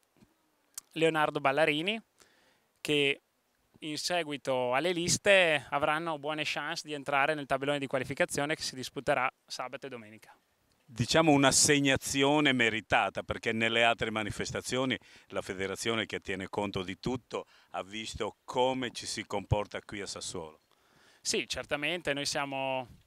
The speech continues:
Speaker 1: un circolo di riferimento per la federazione,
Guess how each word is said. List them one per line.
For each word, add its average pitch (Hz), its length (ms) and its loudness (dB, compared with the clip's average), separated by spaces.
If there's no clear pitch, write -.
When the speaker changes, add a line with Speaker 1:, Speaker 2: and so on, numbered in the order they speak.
Speaker 1:
un 143 120 -8
circolo 160 360 -4
di 143 100 -8
riferimento 147 920 -8
per 139 140 -2
la 135 80 -2
federazione, 151 1000 -4